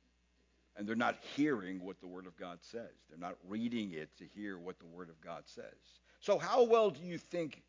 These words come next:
you are ready to hear spiritual truth? In Scripture, you will find that there is a spiritual connection between the heart and the ear, the parable of the sower that we read this morning,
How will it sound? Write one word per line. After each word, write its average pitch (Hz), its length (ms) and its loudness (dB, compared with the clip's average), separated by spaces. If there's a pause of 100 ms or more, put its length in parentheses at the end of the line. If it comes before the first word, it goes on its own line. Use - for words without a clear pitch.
(320)
you 170 360 4
are 104 120 8
ready 98 320 -4
to 90 100 -12
hear 92 220 -8
spiritual - 560 -18
truth? - 140 -20 (1300)
In 123 100 -2
Scripture, 151 480 4
you 131 80 4
will 131 140 6
find 160 420 4
that 123 160 6
there 139 180 6
is 127 220 2
a 120 240 2 (260)
spiritual - 640 2
connection 135 760 4
between 139 640 0 (340)
the 135 100 6
heart 202 500 10
and 151 140 2
the 151 140 4
ear, 208 260 10
the 135 100 4
parable 185 500 10
of 156 80 2
the 147 80 -2
sower 190 320 8
that 151 140 10
we 139 100 2
read 156 320 12
this - 160 -8
morning, 180 400 2